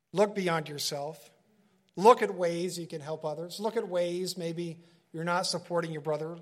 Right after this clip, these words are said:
supporting your sister, those who you can. The power within you, the means within you, but you just choose not to because you're so focused on your own family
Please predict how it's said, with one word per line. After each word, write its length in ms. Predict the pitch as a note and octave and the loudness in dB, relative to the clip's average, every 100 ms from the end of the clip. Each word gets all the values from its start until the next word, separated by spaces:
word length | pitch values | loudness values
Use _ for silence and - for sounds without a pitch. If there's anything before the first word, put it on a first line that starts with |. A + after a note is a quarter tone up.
| - | -14
supporting 440 | - D#3 E3+ F3 | -10 -4 -2 -2
your 100 | D#3+ | -6
sister, 340 | - D#3 - E3 | -6 -8 -8 -4
those 260 | D#3+ E3 | -4 -4
who 100 | E3 | -8
you 160 | D#3 C#3 | -10 -12
can. 440 | - D#3 D3+ F3+ F3+ - - _ | -8 -4 -2 -4 -6 -18 -20 _
The 100 | D#3+ | -8
power 320 | - - F3 | 0 4 4
within 360 | E3 D3+ F3 F3 | 4 -2 -2 -2
you, 120 | F3 | -4
the 80 | D#3 | -6
means 280 | D#3 E3+ D3+ | -6 -6 -4
within 360 | D3+ E3+ D#3+ | -6 -6 -6
you, 160 | D#3+ F#3 - _ _ _ _ _ - | -6 -10 -16 _ _ _ _ _ -12
but 120 | F3+ | -8
you 120 | E3 | -6
just 240 | D#3 D3 | -6 -6
choose 240 | - E3 D3+ | -6 -6 -6
not 200 | D#3+ D#3+ | -8 -8
to 100 | E3 | -10
because 260 | E3 C#3 | -10 -10
you're 120 | D3 D3+ | -8 -8
so 200 | D#3+ C#3 | -8 -8
focused 460 | D#3+ D3+ D3+ - | -8 -8 -10 -10
on 80 | C#3+ | -10
your 120 | C#3+ | -8
own 100 | D3 | -10
family 480 | C#3+ D#3+ C#3+ C#3 D#3+ | -10 -10 -10 -12 -16